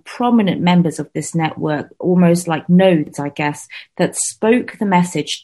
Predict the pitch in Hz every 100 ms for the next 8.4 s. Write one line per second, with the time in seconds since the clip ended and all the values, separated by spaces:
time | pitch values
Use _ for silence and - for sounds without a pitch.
0 | - 185 175 175 _ - 220 226 170 156
1 | 185 220 240 240 - 139 143 - 165 175
2 | - 247 240 - 135 135 185 208 214 165
3 | 160 165 147 143 143 - - - - -
4 | - 175 180 175 214 208 185 156 135 -
5 | - 165 165 175 - 226 - 208 190 185
6 | 180 143 143 - - - - 170 156 -
7 | - - 180 180 180 - 233 - 160 -
8 | - 147 135 -